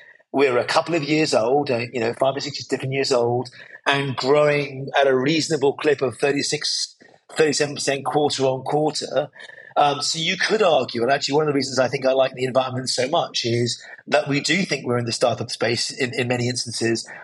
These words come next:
We were late to the cloud party. Look at any of the interviews that any of the execs and Thomas Kurian, our C E O, have done.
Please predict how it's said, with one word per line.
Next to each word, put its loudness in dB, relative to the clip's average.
We 4
were 2
late 0
to -4
the 0
cloud 0
party. 0
Look -2
at 2
any 2
of 0
the 0
interviews 0
that 2
any 2
of 0
the 0
execs 0
and -12
Thomas -4
Kurian, 0
our -2
C -2
E 4
O, 4
have -2
done. 0